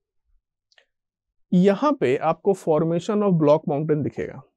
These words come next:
जैसे एक क्रैक यहां पे है और एक क्रैक यहां पे है, ठीक है। अर्थ के अंदर से जो हीट और प्रेशर आ रहा है, उसने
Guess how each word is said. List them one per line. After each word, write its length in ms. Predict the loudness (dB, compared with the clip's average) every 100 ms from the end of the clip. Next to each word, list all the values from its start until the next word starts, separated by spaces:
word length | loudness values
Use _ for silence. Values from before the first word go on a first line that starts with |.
| _ _ -6
जैसे 460 | -2 -2 -2 -6 -8 _ _ _ _
एक 200 | 0 0 -2 -2
क्रैक 320 | 2 2 0
यहां 200 | -6 -6
पे 140 | -6 -6
है 180 | -8 -16 _ -12
और 180 | -10 -6
एक 280 | -4 -4 -6
क्रैक 280 | -10 -10 -12
यहां 180 | -16 -18
पे 160 | -20 -20
है, 60 | _ _ _ _ _ -14
ठीक 140 | -14
है। 60 | -14 _ _ _ _ _ _ _
अर्थ 240 | -2 -2 -2
के 180 | -2 0
अंदर 260 | 0 -2
से 140 | 0 4
जो 100 | 4
हीट 280 | 2 0 -2
और 80 | -2
प्रेशर 380 | -4 -2 -2
आ 100 | 0 0
रहा 120 | -2
है, 60 | -4
उसने 480 | -6 -6 -8 -10